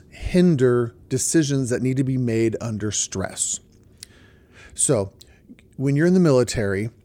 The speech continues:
they don't care about your feelings. They don't care, do you want to do push-ups? Do you want to,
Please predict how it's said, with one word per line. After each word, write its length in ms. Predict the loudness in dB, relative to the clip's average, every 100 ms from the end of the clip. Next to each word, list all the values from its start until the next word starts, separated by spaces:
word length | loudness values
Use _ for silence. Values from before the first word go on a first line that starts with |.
| _ _ -20 -20 -20 -20 _ _
they 200 | -4 2
don't 220 | 2 2 0
care 240 | 0 2
about 260 | 2 2 2
your 220 | -2 -4
feelings. 840 | -8 -8 0 2 2 0 -6 -6
They 60 | 0
don't 240 | 0 0
care, 360 | 2 4 4 4
do 140 | 2
you 140 | 0
want 440 | 0 2 2 2 -4
to 100 | -6
do 120 | -6
push-ups? 520 | -4 -4 -2 -2 -4
Do 120 | -6 -2
you 140 | 0
want 540 | 0 2 2 0 -6 0
to, 400 | 2 2 0